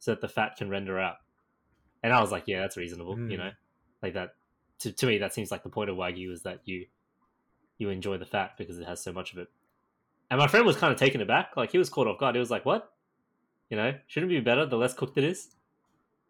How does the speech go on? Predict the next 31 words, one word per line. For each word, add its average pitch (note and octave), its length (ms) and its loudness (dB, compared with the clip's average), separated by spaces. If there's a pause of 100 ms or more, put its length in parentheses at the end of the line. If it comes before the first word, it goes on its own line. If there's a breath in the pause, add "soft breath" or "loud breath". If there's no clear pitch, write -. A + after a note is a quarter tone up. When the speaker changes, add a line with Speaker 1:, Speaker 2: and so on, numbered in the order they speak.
(100)
Speaker 1:
So G3 140 6
he F#3+ 180 10
had B3 140 10
this G3+ 120 6
presupposition C#3+ 880 6
Speaker 2:
Ah. A#2 40 2
Speaker 1:
about A#2+ 220 4
meat A2+ 360 0
that A2 320 -2 (380)
wasn't C#3+ 380 4
based C3 380 4
on G#2+ 140 -2
anything G#2+ 520 -2 (220)
Speaker 2:
Do- A#2 80 2 (220)
Speaker 1:
scientific A2+ 640 0
or G#2 60 0
objective. G2+ 500 -4 (840)
So - 140 2
he E3 140 8
was D#3 120 6
dogmatic C3+ 420 4
about G#2 120 0
Speaker 2:
It's F#2+ 80 0
Speaker 1:
that. A#2 60 6
Speaker 2:
dogma. A#2+ 420 4 (1040)
Speaker 1:
Yeah, B2 280 4
I G#2+ 60 -4
was A#2 80 2
Speaker 2:
Yeah. A#2 80 0
Speaker 1:
like, A2+ 80 -6
"Wow. A#2+ 260 2